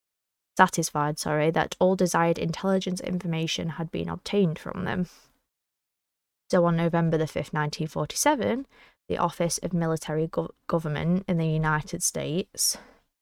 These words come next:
which omgus, as they abbreviate it to,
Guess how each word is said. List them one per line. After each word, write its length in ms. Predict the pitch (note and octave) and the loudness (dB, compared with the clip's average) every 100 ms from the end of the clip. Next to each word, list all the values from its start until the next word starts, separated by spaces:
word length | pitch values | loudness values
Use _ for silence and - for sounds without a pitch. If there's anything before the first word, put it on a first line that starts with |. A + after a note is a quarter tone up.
| _ | _
which 280 | E3 - - - - | -2 -2 -6 -14 -6
omgus, 760 | D#3+ E3 D#3+ G3 - - - - | -2 0 0 -2 -4 -10 -12 -6
as 280 | F3 E3 - - - | -4 -4 -8 -16 -4
they 100 | D#3 | -2
abbreviate 520 | D#3 D#3 E3 D#3 - | 0 -2 -2 -4 -4
it 80 | - - | -8 0
to, 180 | C#4 | 0